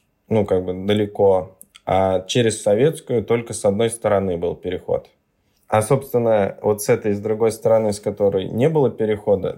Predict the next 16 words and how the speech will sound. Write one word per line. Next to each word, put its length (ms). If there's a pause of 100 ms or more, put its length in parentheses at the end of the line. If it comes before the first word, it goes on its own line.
там 180
как 200
раз 180
кампус 500
вот 160
этот, 300 (240)
новый, 420
модный. 520 (680)
А 340
переход 600
тоже 400 (460)
на 160
отдалении 640
в 80
середине 560
улицы. 500